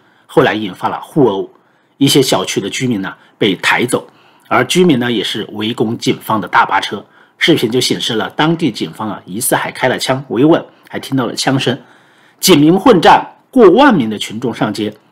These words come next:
大家看一下视频呢，还是非常壮观的。如果到了这样一个规模的事件，可以说不仅会震动重庆市政府，当然也会引发中共中央的一个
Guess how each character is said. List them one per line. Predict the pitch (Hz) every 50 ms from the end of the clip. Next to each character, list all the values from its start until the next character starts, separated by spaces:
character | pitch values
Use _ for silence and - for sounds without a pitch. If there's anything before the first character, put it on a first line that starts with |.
| _ _
大 | - 156 143
家 | - 123
看 | 113 - 131 110
一 |
下 | 101 104
视 | 104 - 127 107
频 | - 95
呢， | 95 87 - _ _ _
还 | - 110
是 | 101 107
非 | - - 139 151
常 | - - 92 101
壮 | - - 185 175 - 185
观 | - 95 120 160
的。 | - - _ _ _ _ _ _ _ _
如 | - 135 131
果 | 143 147
到 | 151 147 135
了 | 117 95 - - - _ _ _ _
这 | - 262 269
样 | 240 175 135
一 | 95 95
个 | - 113 110 98 - - - _
规 | - 151 143 143
模 | 139 131 110
的 | 104 - -
事 | - -
件， | 101 117 117 - - _ _ _ _ _ _
可 | - - 123
以 | 110
说 | - 123
不 | 107 - - 196
仅 | 156 - 107 87
会 | - - 123 107 92 - - _ _
震 | - 196 165 127 113
动 | 127 110 90 82 - _
重 | - - 92 104
庆 | - - 127
市 | - 120
政 | 104 143 123 101
府， | - - - _ _ _ _ _ _ _ _ _
当 | - 170 190
然 | 202 165 131 113
也 | 98
会 | - - 110
引 | 107 107 85 -
发 | - - 120 113
中 | 117 - - 156 156 165
共 | 160 - 131 98
中 | - - 113 117
央 | 117 104 107
的 | 104
一 | 92 82
个 | 80 - - -